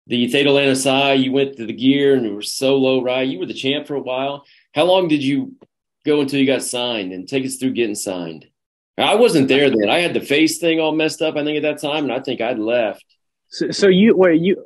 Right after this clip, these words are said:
Speaker 2: hang on, you, did you have Be-, Bell's palsy?
Speaker 1: Yeah. Mm-hmm.
Speaker 2: Damn, I, I had that before I ever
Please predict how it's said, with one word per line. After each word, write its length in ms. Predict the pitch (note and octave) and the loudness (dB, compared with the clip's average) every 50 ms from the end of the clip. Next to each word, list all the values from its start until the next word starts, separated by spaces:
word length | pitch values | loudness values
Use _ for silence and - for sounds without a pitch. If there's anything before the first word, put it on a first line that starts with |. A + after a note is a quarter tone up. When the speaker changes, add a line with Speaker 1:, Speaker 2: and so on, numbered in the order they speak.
| D3 C3 C3+ | -14 -16 -12
Speaker 2:
hang 160 | D3+ D#3+ D#3+ | -8 -6 -6
on, 120 | D3 B2 C#3+ | -4 -4 -2
you, 220 | D#3 E3+ G3 - - | 0 0 0 0 -2
did 220 | C#3 C3+ C3 B2 _ - | -6 -16 -16 -18 _ -18
you 200 | C3 B2+ D3+ G3 | -10 -2 0 0
have 120 | F3+ C3+ | 0 2
Be-, 100 | C3 C#3+ A#2+ A#2+ | 0 -2 -2 0
Bell's 220 | C3 C#3 C#3 C3 | 0 0 0 0
palsy? 340 | - - B2+ C3+ C#3 C#3+ D3+ - _ _ _ _ _ _ _ | -2 -4 -6 -6 -6 -8 -12 -14 _ _ _ _ _ _ _
Speaker 1:
Yeah. 320 | - - A#2 A2 G2 F2 - - _ _ - | -6 -4 -2 -2 -4 -6 -8 -14 _ _ -12
Mm-hmm. 220 | F#2+ F#2 G#2 - - - _ _ _ _ _ | -10 -8 -8 -10 -12 -14 _ _ _ _ _
Speaker 2:
Damn, 220 | - A2 A#2 G#2+ G2+ - | -12 -10 -10 -8 -4 -2
I, 280 | C3 C#3 B2 C3+ C#3 | -2 0 0 0 0
I 20 | C#3+ | 0
had 200 | C#3+ C3+ B2 B2 | 0 0 0 0
that 160 | B2 A#2 A2 | 0 -2 -2
before 320 | A2+ G2 _ A#2+ A2+ A2 | -6 -8 _ -2 0 0
I 80 | G#2+ G#2+ | 0 0
ever 260 | G2+ G#2 G2+ G2+ G2+ | -2 -4 -6 -6 -8